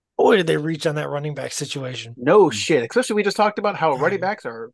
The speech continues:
Speaker 2: are,
Speaker 3: Mm-hmm.
Speaker 2: oh, you know, basically
Speaker 1: Right.
Speaker 2: worthless in the N F L.
Speaker 1: Go, go, gadget arm that shit.
Speaker 3: <laughs>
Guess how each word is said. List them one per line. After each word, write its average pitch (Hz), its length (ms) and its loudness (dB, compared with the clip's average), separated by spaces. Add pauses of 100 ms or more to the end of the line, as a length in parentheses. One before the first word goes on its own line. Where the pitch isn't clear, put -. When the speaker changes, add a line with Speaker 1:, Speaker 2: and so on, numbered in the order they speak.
(120)
Speaker 2:
are, 117 160 -8
Speaker 3:
Mm-hmm. 104 100 -8
Speaker 2:
oh, 98 120 -8 (260)
you 135 160 -10
know, 117 240 -16
basically 202 320 0
Speaker 1:
Right. 202 60 4
Speaker 2:
worthless 170 340 2
in 131 80 -4
the 135 80 0
N 135 80 0
F 127 80 -2
L. 113 160 -4 (420)
Speaker 1:
Go, 165 220 2
go, 175 220 6
gadget 160 360 0
arm 170 280 2
that 131 180 -6
shit. - 260 -8 (400)
Speaker 3:
<laughs> 104 720 0